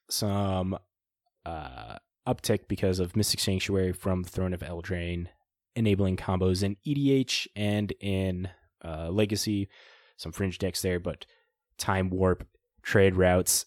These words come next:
Mystic Sanctuary gets you infinite turns, and it's a fun thing to do.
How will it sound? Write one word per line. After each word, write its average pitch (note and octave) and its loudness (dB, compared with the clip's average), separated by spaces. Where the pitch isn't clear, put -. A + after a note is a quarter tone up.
Mystic G2+ 0
Sanctuary F2+ 0
gets - -6
you D#2+ -8
infinite G2 -2
turns, E2+ -6
and F2+ -12
it's - -6
a F#2 0
fun A#2+ 0
thing D3 -2
to E3+ 0
do. F#3 0